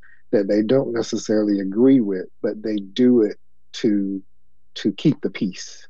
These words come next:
you know? So, for example, homophobia in a small, in a small community. I don't think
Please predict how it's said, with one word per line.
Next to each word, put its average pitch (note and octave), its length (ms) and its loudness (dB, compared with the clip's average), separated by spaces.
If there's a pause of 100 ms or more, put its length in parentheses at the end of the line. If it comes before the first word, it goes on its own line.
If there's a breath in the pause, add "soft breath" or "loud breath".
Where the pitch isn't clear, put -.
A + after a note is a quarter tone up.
you A#2 160 4
know? G#2 280 -2 (1120 soft breath)
So, C3+ 200 2
for G#2+ 220 2
example, G#2 760 -2
homophobia G#2 840 -4 (580)
in G2+ 160 0
a G2 60 -2
small, G2+ 520 -2 (200)
in G2 120 -6
a F#2 40 -8
small G2+ 320 -4
community. F#2+ 720 -4 (200)
I B2 140 4
don't C#3 360 2
think G#2+ 220 0